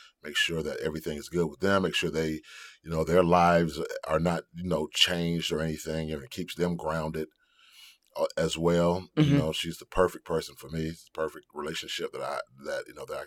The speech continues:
Speaker 1: that the, I couldn't even think of a better relationship that I could be in, be in.
Speaker 2: Oh, absolutely blessed, man.
Speaker 1: Yeah,
Speaker 2: That's amazing.
Speaker 1: definitely.
Speaker 2: I'm so happy for you. If you're in L A right now, I
Speaker 1: Yes.
Speaker 2: definitely, definitely, I strongly encourage you go see Barbecue.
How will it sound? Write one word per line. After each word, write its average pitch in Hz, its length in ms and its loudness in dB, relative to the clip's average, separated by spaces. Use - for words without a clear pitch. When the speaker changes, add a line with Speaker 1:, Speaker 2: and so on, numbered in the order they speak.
Speaker 1:
that 71 160 -10
the, 76 80 -16
I - 40 -10
couldn't 90 180 -4
even 73 100 -10
think 80 140 -10
of 71 60 -16
a 71 40 -18
better 73 160 -8
relationship - 420 -12
that 57 100 -14
I 52 40 -10
could 62 140 -20
be 60 100 -14
in, 62 60 -12
be 69 160 -16
in. - 100 -14
Speaker 2:
Oh, 139 160 10
absolutely 123 420 8
blessed, 107 280 2
man. 98 100 -8
Speaker 1:
Yeah, 60 80 -10
Speaker 2:
That's 113 160 -4
amazing. 104 280 -2
Speaker 1:
definitely. - 180 -14
Speaker 2:
I'm 117 80 -8
so 135 180 8
happy 107 240 8
for - 140 -6
you. 87 140 -2
If 156 200 12
you're 165 140 12
in 156 140 12
L 139 180 12
A 127 240 12
right 113 180 10
now, 107 260 6
I 120 40 4
Speaker 1:
Yes. 117 160 0
Speaker 2:
definitely, 120 540 6
definitely, 131 520 6
I 101 60 2
strongly 147 640 4
encourage 113 440 0
you 107 80 -6
go 101 140 2
see 95 400 -4
Barbecue. 98 600 0